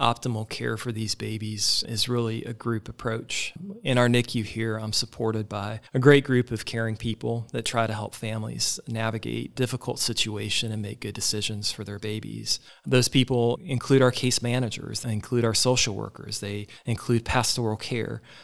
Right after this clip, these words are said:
and certainly, uh, with the recent addition of palliative care, our support for these babies has only increased. But these families need a lot of support. They need people to sit with them, talk through things with them, think about,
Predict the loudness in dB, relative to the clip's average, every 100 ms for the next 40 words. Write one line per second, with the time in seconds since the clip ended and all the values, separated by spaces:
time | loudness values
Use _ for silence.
0 | -20 _ -2 2 2 2 0 0 -2 -4
1 | -6 -6 -4 0 2 2 0 0 0 0
2 | -2 -6 0 2 2 -2 -8 -8 -8 -4
3 | -2 -2 -4 -2 -2 -2 -8 -8 -8 -8
4 | -8 -8 -8 -8 -8 -6 -4 -4 -6 -8
5 | -10 -10 -8 -6 -4 -4 -8 -20 -20 _
6 | -6 4 4 6 8 8 6 2 0 0
7 | -2 -4 -8 -12 -14 _ -6 -6 -8 -6
8 | -6 -6 -4 -2 -2 -2 -2 -2 0 0
9 | 0 -2 -2 0 0 -2 -6 -4 -4 -4
10 | -2 -2 -2 -4 -4 -4 -6 -8 -6 -6
11 | -6 -8 -6 -6 -2 -2 -4